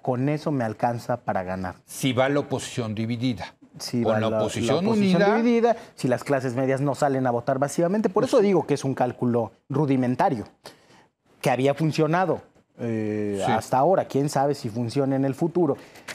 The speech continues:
Speaker 1: Pero, pero seguro que va por ahí. Ahora,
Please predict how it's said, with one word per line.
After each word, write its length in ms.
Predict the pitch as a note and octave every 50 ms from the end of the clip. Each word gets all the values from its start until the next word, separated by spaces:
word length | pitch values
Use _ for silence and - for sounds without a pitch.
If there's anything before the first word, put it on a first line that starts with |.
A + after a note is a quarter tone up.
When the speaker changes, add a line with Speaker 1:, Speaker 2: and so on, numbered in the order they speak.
| - - _ _
Speaker 1:
Pero, 720 | - D3 D3 C#3+ C#3+ C#3 C3+ C3+ C3 A#2+ - - - - - -
pero 220 | - D#3 C#3+ D3 C#3
seguro 400 | - E3 D3 D3+ F3 F3+ F3+ -
que 100 | - D#3
va 140 | C#3+ D3 D3 -
por 120 | - D3+ C#3+
ahí. 280 | C#3 C#3 D#3 E3 D3 - _ _ - - - _ _ _ - - - - - -
Ahora, 720 | - D#3 D3+ D#3 E3+ F3+ F3+ F3 D#3+ B2 - - - -